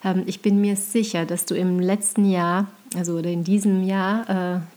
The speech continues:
Dinge gerockt hast, von denen du am Anfang gar nicht wusstest, wie du das schaffen sollst. Ähm,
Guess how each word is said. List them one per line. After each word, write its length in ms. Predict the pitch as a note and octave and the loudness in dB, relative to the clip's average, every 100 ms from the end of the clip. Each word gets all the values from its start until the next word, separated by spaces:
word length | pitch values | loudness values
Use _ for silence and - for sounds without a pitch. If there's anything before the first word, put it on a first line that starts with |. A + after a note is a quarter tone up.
| - | 2
Dinge 260 | A3 A#3+ | 4 6
gerockt 680 | G#3+ F#3+ F3+ F#3 A#3 - - | 2 0 0 0 -2 -4 -6
hast, 240 | F#3 G#3 - | -4 -2 -2
von 180 | F#3 | -2
denen 220 | F3+ F#3+ F#3+ | 2 2 2
du 80 | |
am 100 | E3+ | 0
Anfang 480 | D#3+ G3 G3+ F#3 F3+ | 0 0 0 -2 -2
gar 200 | F#3+ F3+ | 0 2
nicht 260 | A3 G3+ G3 | 4 2 2
wusstest, 460 | A3+ - F#3 F3+ F#3+ | 0 0 -4 -2 2
wie 120 | G#3+ | 2
du 80 | F3+ | 2
das 220 | F3+ - | -2 -2
schaffen 300 | G3+ G3+ F3 | -2 -2 -4
sollst. 420 | F3 F3 G3 - - - - - - - | -4 -4 -4 -6 -14 -20 -20 -20 -20 -8
Ähm, 420 | F#3 F3+ F3+ F3 | -4 -2 -2 -4